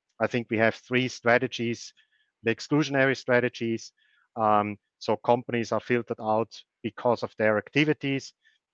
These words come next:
Examples include weapons, uh, examples include fossil fuel, nuclear power, things like that. So companies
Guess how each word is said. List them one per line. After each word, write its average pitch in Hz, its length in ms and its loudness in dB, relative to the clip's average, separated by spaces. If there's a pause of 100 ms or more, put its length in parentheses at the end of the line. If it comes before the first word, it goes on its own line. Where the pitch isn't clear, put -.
(120)
Examples 110 640 0
include 110 360 -8 (100)
weapons, 127 640 -2 (360)
uh, 107 260 2
examples 107 560 -2
include 107 440 -8
fossil 120 400 -2
fuel, 113 480 -4 (300)
nuclear 123 360 0
power, 107 380 2 (300)
things 120 240 -2
like 107 260 2
that. 107 220 2 (240)
So - 140 -8
companies 113 640 -2